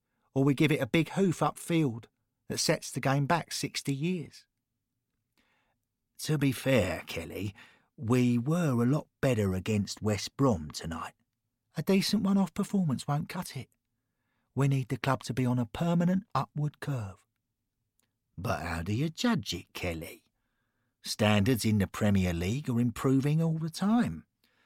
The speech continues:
You need to keep getting better just to finish seventeenth each season. You can't call it progress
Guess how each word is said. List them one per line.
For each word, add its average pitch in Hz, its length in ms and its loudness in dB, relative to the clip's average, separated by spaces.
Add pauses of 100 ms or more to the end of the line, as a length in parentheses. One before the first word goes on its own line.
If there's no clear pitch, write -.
(220)
You 90 120 -4
need 98 240 2
to - 100 -10
keep 113 300 0
getting 92 320 2
better 98 360 -2
just 127 360 -4
to 139 60 -6
finish 156 380 0
seventeenth 175 840 -2
each 120 280 0
season. 95 440 -4 (1300)
You 180 80 0
can't 254 280 2
call 214 220 4
it - 140 -2
progress 165 640 0